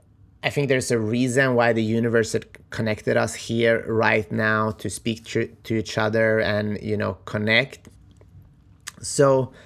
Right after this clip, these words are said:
I've met a lot of people in my life. If you don't know me, I was an eight-time national karate champion, a world medalist. I competed for the national team for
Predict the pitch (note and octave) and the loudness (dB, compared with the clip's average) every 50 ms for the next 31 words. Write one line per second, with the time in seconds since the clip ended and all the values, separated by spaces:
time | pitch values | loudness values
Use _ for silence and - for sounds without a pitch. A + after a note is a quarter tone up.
0 | - - - - - - - - _ _ - - - - - - - - - D#3 | -20 -20 -20 -20 -20 -20 -20 -20 _ _ -20 -20 -20 -20 -20 -20 -8 2 2 2
1 | D#3+ E3 D#3+ D#3 D3 C#3 B2+ B2+ C3 C3 C#3 C#3+ C3+ - C#3 C3+ - C3 B2+ B2+ | 4 4 4 4 4 4 4 4 4 4 4 4 2 0 -4 -2 0 0 0 2
2 | B2 A#2+ A#2 A2 A2 A#2 A#2 A#2+ A#2+ B2 A2 - - C3 A#2 A2+ B2+ A#2+ B2 B2 | 2 2 2 2 2 4 2 2 2 0 -6 -2 -2 -2 0 2 2 2 4 2
3 | A#2+ A#2+ A#2+ A#2 A#2 A2+ A2+ A#2+ A#2+ A#2+ A#2+ A#2 G#2+ - - G#2 G#2+ G#2+ A2 G#2+ | 2 2 4 4 4 4 2 2 2 2 2 0 0 -2 -2 0 0 2 2 2
4 | G#2+ A2 G2+ - - G2+ - - A#2 A#2+ A#2 - A#2+ A#2 A#2+ A2+ A2+ A#2 A2+ A#2 | 2 0 -2 -2 -4 -2 0 0 0 0 0 -2 0 0 0 0 2 2 2 0
5 | A2 - - A2+ A2 - - A2 A#2 B2 B2 B2 A#2 - - B2 A#2 A#2 A2 G2+ | 0 -2 -4 -4 -4 -2 0 2 4 4 4 2 0 -2 -2 -2 0 -2 -2 -2
6 | - A2+ A2 G#2+ G2+ G2 F#2+ G#2+ A#2 A#2+ A#2 A2+ A2+ A#2 A#2+ A#2 A#2 A#2 A#2 A#2 | -2 -2 0 0 0 0 2 4 4 4 4 2 2 2 2 2 4 4 4 4
7 | A#2 A#2 A2 - - G2+ G2 - - G2+ F#2+ - A2+ A2+ A2 A2 - - A2+ G#2+ | 4 2 2 0 -2 -2 -2 -2 -4 -8 -6 -4 -4 0 0 0 -2 0 -4 -2
8 | G#2 G#2 G#2+ A2+ A2+ A2+ - - - A2+ A2 G#2 - - A#2 A#2 A2+ G#2+ G2 - | -2 0 0 0 0 0 -2 -4 -4 -4 -4 -4 -6 -4 -4 -2 -2 -2 -2 -2
9 | A2 - - | -2 -2 -2